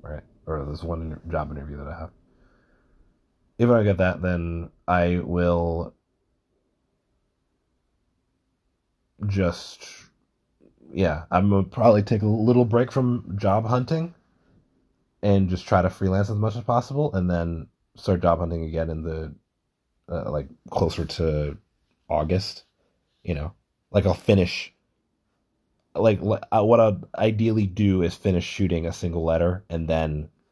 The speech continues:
you know, get back on the job hunt, or, like, start job hunting as that week is happening. That way, like, the week after, um, if I start getting any interviews and shit, right? But I feel like that also,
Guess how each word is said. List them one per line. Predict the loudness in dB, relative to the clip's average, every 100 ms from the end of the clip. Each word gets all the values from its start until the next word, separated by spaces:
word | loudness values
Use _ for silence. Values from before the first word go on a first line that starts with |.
| _ _ -8
you | -6
know, | -6
get | -2 0 0
back | 0 -2
on |
the | -4
job | 0 0 2
hunt, | 0 4
or, | 10 10 10
like, | 6 2
start | 0 -4
job | 0 0 0
hunting | -4 -6 -8 _ -6
as | 0 0 0 -8 -18 _ _ _ _ 0
that | 0 0
week | -2 -2 -6 -20 _ _ -14
is | -4
happening. | 2 2 2 0 -2 -8 _ _ _ -2
That | 2 2
way, | 2 2 2 -2 -8 _
like, | -8 -6
the | -6
week | -2 -4 -4
after, | -4 -6 -6 -4 -4 -4 _ _ _ _ _ -8
um, | -4 -4 -6 -10 -8
if | -6 -4
I | -6
start | -6 -6 -4
getting | -4 -2
any | -4 -6
interviews | -6 -8 -8 -8 -8
and | -10
shit, | -12 -14 _ -18
right? | -16 -16 _ _ _
But | 2 4
I |
feel | 6 4
like | 4
that | 2
also, | 0 -2 -10